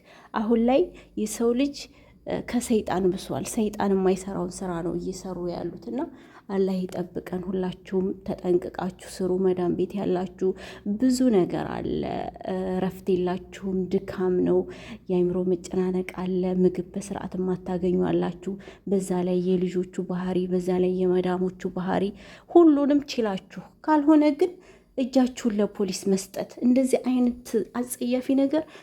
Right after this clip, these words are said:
እንዳታደርጉ። አድርጋችሁት የሰውም ህይወት አጥፍታችሁ እራሳችሁም ልጅነታችሁን፣ ወጣትነታችሁን እንዲሁ ነው የምታስቀሩት። ማንም የሰውን ህይወት አጥፍቶ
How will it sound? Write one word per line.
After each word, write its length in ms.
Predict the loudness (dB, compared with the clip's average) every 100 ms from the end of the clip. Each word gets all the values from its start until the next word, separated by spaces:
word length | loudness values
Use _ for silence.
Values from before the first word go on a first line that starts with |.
| _ 0
እንዳታደርጉ። 840 | 2 2 0 -2 -2 2 2 2 -8 -14 _ 2
አድርጋችሁት 840 | 4 4 2 4 4 4 4 4 2 _ -16 -6
የሰውም 360 | -2 2 4 4
ህይወት 360 | 2 4 4 4
አጥፍታችሁ 680 | 0 -2 -6 0 0 0 -6 -2
እራሳችሁም 720 | -4 -4 -6 -10 -6 -2 -2 -4 -20 -20 -14 -2
ልጅነታችሁን፣ 920 | 0 4 6 4 0 -10 -8 -2 2
ወጣትነታችሁን 1040 | 0 -2 -10 2 2 2 -4 -6 -8 -8 -8 -20 -16 0
እንዲሁ 260 | 2 4 4
ነው 140 | 4
የምታስቀሩት። 720 | 4 0 -8 -8 -8 -6 -6
ማንም 360 | -4 0 2 2
የሰውን 380 | 2 0 -2 -2
ህይወት 240 | -2 -2
አጥፍቶ 380 | -6 -6 -10